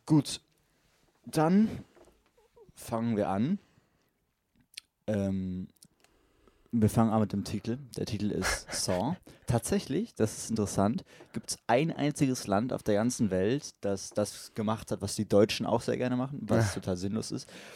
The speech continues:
Speaker 1: Und zwar, meine Damen und Herren, äh, und, äh, liebes Publikum, alle anderen,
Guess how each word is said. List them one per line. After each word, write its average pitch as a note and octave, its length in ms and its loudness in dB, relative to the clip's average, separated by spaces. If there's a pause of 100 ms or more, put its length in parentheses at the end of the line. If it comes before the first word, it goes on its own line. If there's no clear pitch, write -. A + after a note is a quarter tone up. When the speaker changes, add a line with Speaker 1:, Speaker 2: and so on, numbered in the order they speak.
(200)
Speaker 1:
Und D3 220 0
zwar, G2+ 380 0 (260)
meine F#2 240 -2
Damen G2+ 360 -2
und F2+ 120 -10
Herren, G2 380 -2 (840)
äh, F2+ 240 6
und, F2+ 460 -2 (280)
äh, - 480 -6
liebes - 280 -6
Publikum, G2 480 -2
alle F2+ 180 -2
anderen, G2+ 380 0